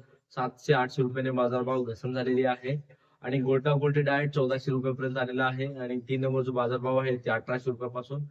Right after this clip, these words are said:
सोळाशे ते अठरा रुपयेपासून सुरुवात आहे.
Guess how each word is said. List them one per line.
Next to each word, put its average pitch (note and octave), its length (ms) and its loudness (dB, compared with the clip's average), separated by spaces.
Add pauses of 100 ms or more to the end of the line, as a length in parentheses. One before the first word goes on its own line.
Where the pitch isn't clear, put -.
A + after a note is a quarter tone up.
(240)
सोळाशे C#3+ 440 2
ते D#3+ 100 -2
अठरा C#3+ 500 2 (160)
रुपयेपासून C#3 680 4
सुरुवात B2 360 2
आहे. C3+ 400 0